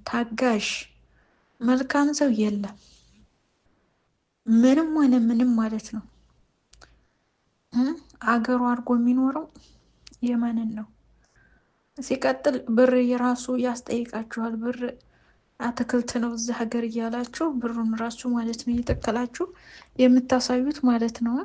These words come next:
ብር እየተተከለ ያላችሁት እነሱ መሬት እነሱ ሀገር ላይ መሰለኝ፣ እ፣ የድሃ በድሃ ብር ድሃን እየደበደባችሁ ያገኛችሁ ብር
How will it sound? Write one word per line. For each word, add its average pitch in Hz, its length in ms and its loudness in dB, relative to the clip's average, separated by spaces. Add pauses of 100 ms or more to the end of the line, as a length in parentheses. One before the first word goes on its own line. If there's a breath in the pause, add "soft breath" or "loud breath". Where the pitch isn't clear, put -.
(580)
ብር 233 140 -4
እየተተከለ 233 760 -4
ያላችሁት 247 580 -4 (720 soft breath)
እነሱ 311 420 0 (100)
መሬት 254 400 2
እነሱ 285 420 0
ሀገር 247 300 2
ላይ 233 200 -2
መሰለኝ፣ 220 520 -4 (1120)
እ፣ 277 80 0 (260)
የድሃ 247 320 4 (100)
በድሃ 240 360 -2 (120)
ብር 247 180 -8 (1000)
ድሃን 240 380 0
እየደበደባችሁ 233 920 -4
ያገኛችሁ 226 720 -6
ብር 240 220 -10